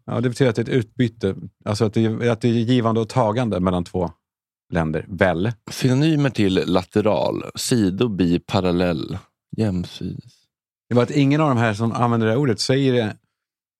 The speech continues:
Speaker 1: Alltså det är ett så speciellt ord att alla säger det också som att det är lite speciellt.
Speaker 2: Ja.
Speaker 1: Till och med Magdalena Andersson och sådär, som borde bara kunna svänga sig mer. Då
Speaker 2: Ja.
Speaker 1: blir, det är ett, det är verkligen så här,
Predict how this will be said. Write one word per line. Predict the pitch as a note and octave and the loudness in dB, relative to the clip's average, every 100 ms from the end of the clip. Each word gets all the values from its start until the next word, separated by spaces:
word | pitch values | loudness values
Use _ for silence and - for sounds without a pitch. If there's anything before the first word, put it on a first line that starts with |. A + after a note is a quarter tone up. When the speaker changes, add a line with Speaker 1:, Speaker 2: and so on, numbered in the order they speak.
| _ - | _ -4
Speaker 1:
Alltså | A2 | -2
det | A2+ C3+ | 2 2
är | C3 C#3 | 2 2
ett | C3+ - A#2 | -2 -6 -10
så | - - A#2 | -8 -4 -2
speciellt | - A2 A#2 G#2+ | -2 0 0 0
ord | C3 A2+ G#2 | 0 0 -2
att | G#2+ G#2+ | -4 -4
alla | A#2 A2+ A#2+ | 0 2 0
säger | - D3 C#3 | 0 2 2
det | G2+ | 2
också | - G2+ F2+ - _ _ _ | 0 -2 -2 -6 _ _ _
som | G#2+ | 0
att | G2+ | 0
det | |
är | |
lite | F#2 F2 | 0 -2
speciellt. | - G#2 A#2+ F#2+ - G2 | -6 -2 0 -2 -2 2
Speaker 2:
Ja. | G#2+ A2+ A#2+ - _ _ _ - - A#2+ | 2 2 -4 -14 _ _ _ -20 -6 -2
Speaker 1:
Till | C#3 | 2
och | |
med | B2+ | 4
Magdalena | B2+ A#2+ A#2+ A#2+ | 2 2 2 0
Andersson | A#2 G#2+ B2+ G2+ | 0 -2 -2 0
och | G2 | -2
sådär, | F#2+ F2+ | 0 -2
som | G#2+ G2+ | 0 0
borde | G2+ G2 F2+ E2+ _ - | 2 2 0 -4 _ -4
bara | F#2 | -2
kunna | G2+ G2 | -2 -2
svänga | - A2 B2 | 0 0 -2
sig | G2+ | -4
mer. | D#2+ | -2
Då | G#2 | 0
Speaker 2:
Ja. | F2 F2+ F#2+ - _ _ _ _ _ _ _ _ _ - | 2 2 0 -8 _ _ _ _ _ _ _ _ _ -16
Speaker 1:
blir, | A2+ | -2
det | A#2 B2 | 0 2
är | |
ett, | A#2 A#2+ A#2 A#2 | 0 -4 -8 0
det | B2 B2 | 2 2
är | A#2+ A#2 C3+ | 0 -2 -2
verkligen | B2+ A2+ - C#3 | 0 0 0 0
så | |
här, | G2+ | 0